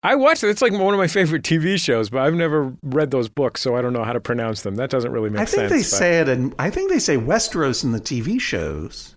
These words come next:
Speaker 1: Yeah, you're, I mean,
Speaker 2: But
Speaker 1: you're
Speaker 2: there,
Speaker 1: probably right. This is an
Speaker 2: there are
Speaker 1: area
Speaker 2: many
Speaker 1: of your
Speaker 2: different, there are
Speaker 1: expertise.
Speaker 2: many different dialects and regions,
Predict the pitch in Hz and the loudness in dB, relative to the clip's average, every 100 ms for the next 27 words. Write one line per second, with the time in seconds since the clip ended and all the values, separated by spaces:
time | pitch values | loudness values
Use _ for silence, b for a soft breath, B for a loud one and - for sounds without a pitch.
0 | _ 98 95 107 151 160 131 139 180 151 | _ -8 -6 0 2 4 4 6 6 6
1 | 151 131 113 104 90 139 180 151 139 160 | 6 6 4 2 0 -2 -2 2 4 6
2 | 156 160 220 220 151 175 151 110 139 147 | 6 6 6 6 6 6 4 4 4 4
3 | 143 190 220 175 151 147 120 135 139 139 | 4 4 4 4 4 4 4 6 6 8
4 | 131 120 - - 131 120 110 123 165 139 | 6 4 -2 -2 0 0 2 2 2 2
5 | 135 117 107 - | 2 2 2 -2